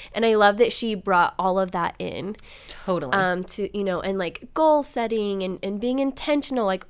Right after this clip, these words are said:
Speaker 1: all of these things that I've been learning and applying in all these other facets of my life. And I'm like, "Okay, but yeah, what's the secret with money though?"
Speaker 2: Sure, sure.
Speaker 1: And she's like, "Samesies, babe, samesies."
Speaker 2: Yep.
Speaker 1: I loved it.
Speaker 2: Yep.
Speaker 1: Wisdom.
Speaker 2: So much.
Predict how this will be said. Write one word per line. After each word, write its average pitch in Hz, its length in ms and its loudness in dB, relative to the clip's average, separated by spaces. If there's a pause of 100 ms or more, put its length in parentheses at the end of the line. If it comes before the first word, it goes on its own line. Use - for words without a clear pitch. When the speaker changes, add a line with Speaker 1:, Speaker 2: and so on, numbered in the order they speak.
Speaker 1:
all 381 220 4
of 392 80 -2
these 330 220 0
things 330 280 2
that 240 140 -2
I've 208 100 0
been 208 220 -2
learning 269 320 2
and 208 80 0
applying 208 520 0 (300)
in 247 180 -6
all 262 140 6
these 349 180 4
other 339 200 2
facets 330 500 -2
of 330 80 -2
my 302 160 0
life. 302 380 2
And 202 80 -4
I'm 202 80 -4
like, 190 160 -4
"Okay, 226 160 2
but 202 160 0
yeah, 202 140 4
what's 185 180 -2
the 202 60 -4
secret 196 200 -4
with 175 140 -4
money 196 220 0
though?" - 280 -4
Speaker 2:
Sure, 151 380 -2
sure. - 180 -2
Speaker 1:
And 170 100 4
she's 214 120 0
like, 190 220 2 (200)
"Samesies, 208 480 2
babe, 180 280 0 (120)
samesies." 220 520 2 (160)
Speaker 2:
Yep. - 220 -14 (560)
Speaker 1:
I 202 100 0
loved 180 200 -2
it. 175 40 -6
Speaker 2:
Yep. 160 220 -2 (480)
Speaker 1:
Wisdom. 214 560 4 (300)
Speaker 2:
So 196 340 2
much. - 480 -6